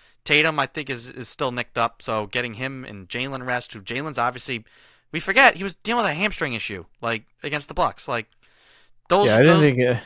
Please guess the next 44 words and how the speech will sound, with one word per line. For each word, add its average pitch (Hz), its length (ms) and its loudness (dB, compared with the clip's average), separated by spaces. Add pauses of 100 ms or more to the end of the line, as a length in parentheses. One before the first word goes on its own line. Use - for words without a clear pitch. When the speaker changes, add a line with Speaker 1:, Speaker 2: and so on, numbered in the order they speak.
(300)
Speaker 1:
as 143 140 -6
Speaker 2:
I - 20 -8
Speaker 1:
much 190 120 8
Speaker 2:
didn't 175 100 6
Speaker 1:
rest 190 160 8
Speaker 2:
think 123 60 -4
he 135 40 4
Speaker 1:
as 135 60 6
you 127 60 6
Speaker 2:
was 131 100 -2
very 117 180 6
Speaker 1:
need. 101 100 0
Speaker 2:
good 104 140 0
last 95 300 -2
night, 80 200 -10
but 98 280 -4
Speaker 1:
No, 175 240 8
his 185 260 2
handle 160 440 0
has 113 100 -10
been 113 240 -4
brutal. 107 400 -8 (280)
Speaker 2:
Yeah. 104 260 0
Speaker 1:
Um, 95 180 -10 (480)
but, 139 320 2 (840)
like 139 160 0
I 135 40 0
Speaker 2:
But 127 80 -2
Speaker 1:
said, - 100 0
Speaker 2:
he, 147 60 4
Speaker 1:
I 156 60 6
Speaker 2:
he 170 160 6
was 151 200 6
great 139 280 6
in 117 80 -2
the 117 60 0
game 120 200 2
before, 107 460 2
forty 107 280 -4
points, 101 380 -8
got 110 160 2
him 151 60 0
Speaker 1:
If 90 40 -8
Speaker 2:
back 98 160 -4